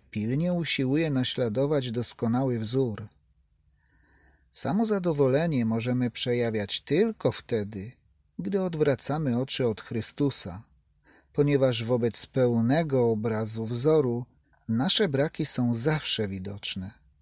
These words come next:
Gdy w pysze serca sami tracimy je z oczu,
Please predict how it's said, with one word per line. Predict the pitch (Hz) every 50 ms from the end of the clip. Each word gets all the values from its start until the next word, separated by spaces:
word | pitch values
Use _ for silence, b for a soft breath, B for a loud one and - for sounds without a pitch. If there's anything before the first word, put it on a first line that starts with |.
| _ _ _ _ _ _ _ _ _ _ _ _ _ _ _ _ _
Gdy | 110 104 101 107
w | 104 -
pysze | - 151 147 - 160 143
serca | - - - 131 131 143 147 - - - 123 110 98
sami | - - - - 127 170 202 214 196
tracimy | - - 131 123 110 - - - 117 113 113 113
je | 110 110 110
z | - -
oczu, | - 135 131 113 - - - 123 127 151 160